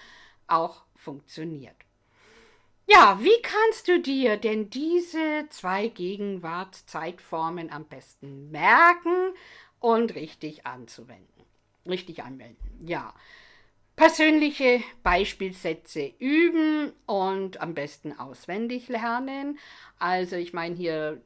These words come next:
Dinge und Tätigkeiten, die auf dich persönlich bezogen sind, auf deine Familie, auf deine Nachbarschaft,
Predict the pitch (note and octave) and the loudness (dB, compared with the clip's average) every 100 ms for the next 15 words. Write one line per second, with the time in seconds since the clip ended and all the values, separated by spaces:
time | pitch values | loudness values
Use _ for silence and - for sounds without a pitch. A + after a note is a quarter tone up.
0 | E3 - A#3 A#3 G#3+ F3+ E3+ D#3 D#3 C#4 | -18 -4 0 2 0 -2 -6 -10 -8 -6
1 | C#4 B3+ A#3+ - G#3 F3+ F#3 F#3+ F3+ D#3 | -6 -6 -10 -8 -2 0 -2 -6 -8 -10
2 | - F3+ - - C#3+ - G#3+ F#4+ F4 D#4 | -12 -18 -16 -14 -12 -8 -4 -4 -6 -10
3 | D4 C4+ C4 B3 A#3+ A#3 A3+ G#3 G#3 G#3 | -10 -6 -4 -4 -8 -8 -6 -6 -6 -8
4 | G3+ - - G#3+ D4 D#4+ D4+ A#3 A#3 A3+ | -10 -14 -10 -8 -4 -2 -2 -4 -6 -6
5 | A3 G#3+ G#3 G#3 - - - - E3+ A3+ | -8 -6 -6 -6 -10 -20 -20 -12 -6 -2
6 | B3 B3+ G3+ - - G3 G3 - F3+ F3 | -2 0 -2 -4 -6 -6 -6 -6 -4 -4
7 | F3+ - | -6 -16